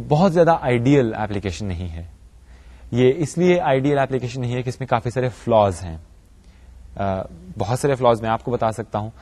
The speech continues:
لیکن بہتر ہے کہ آپ انہیں وقت کے ساتھ ڈسکور کیجیے۔ Basically، یہ اپلیکیشن ہم نے اکیڈمک ویلیو کی وجہ، وجہ سے بنائی ہے، تاکہ اس کی ٹیچنگ ویلیو ہو۔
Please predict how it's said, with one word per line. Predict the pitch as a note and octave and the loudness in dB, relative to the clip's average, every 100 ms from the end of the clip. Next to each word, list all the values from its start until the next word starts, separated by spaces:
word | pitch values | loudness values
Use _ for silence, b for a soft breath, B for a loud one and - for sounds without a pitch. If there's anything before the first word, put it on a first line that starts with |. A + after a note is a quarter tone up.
| b A#2 | b 0
لیکن | C#3+ D3 C3+ B2 | 2 2 -4 0
بہتر | C3+ D3 | 0 0
ہے | C3 | -2
کہ | B2 | -2
آپ | A#2 A2 | -2 -2
انہیں | C3+ | -2
وقت | B2 A#2 | -2 -2
کے | - | 2
ساتھ | A#2+ | 2
ڈسکور | G#2 - F#2+ | 0 -2 -2
کیجیے۔ | F2+ F#2+ E2+ F#2 - B B D3 | -2 -6 -6 -8 -8 B B 6
Basically، | G3 G3 E3+ D#3+ D3+ | 6 4 2 0 2
یہ | D#3+ | 4
اپلیکیشن | D#3 C#3 C#3+ B2+ C3 | 4 2 -4 -4 -4
ہم | |
نے | A#2+ F3+ - | -4 -6 -6
اکیڈمک | C3+ A#2+ B2+ C#3+ A#2+ | -4 0 2 2 2
ویلیو | A#2 A#2 A2+ | 0 0 -2
کی | G#2 F#2+ - | -4 -6 -4
وجہ، | G2+ F#2+ F2+ F#2 E2+ F2+ | -2 0 0 -4 -8 -2
وجہ | G2 F#2+ | 0 0
سے | G2+ | -2
بنائی | F#2 F2+ F2 | -2 -4 -6
ہے، | F2 - b - | -10 -14 b -2
تاکہ | A2 G#2+ | -2 0
اس | G#2 | -2
کی | D#3 D#3+ B B - | -2 -4 B B -2
ٹیچنگ | F#3 E3 E3 A2 | 0 2 2 0
ویلیو | G2 F#2+ F2+ | -2 -2 -2
ہو۔ | E2 | -6